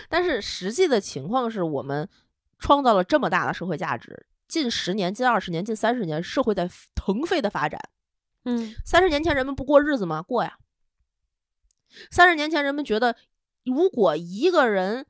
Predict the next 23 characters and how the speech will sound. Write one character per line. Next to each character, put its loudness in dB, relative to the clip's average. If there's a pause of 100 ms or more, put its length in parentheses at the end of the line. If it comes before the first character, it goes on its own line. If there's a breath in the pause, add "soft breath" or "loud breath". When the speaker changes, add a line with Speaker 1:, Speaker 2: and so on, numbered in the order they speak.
(120)
Speaker 1:
咱 0
们 -2
小 -2
的， -4
就 -6
说 2
我 0
小 0
时 -8
候， -6 (580)
我 8
要 12
是 0
个 4
万 6
元 2
户， 0
哇， 6
我 -4
太 2
牛 -6
逼 -8
了。 -10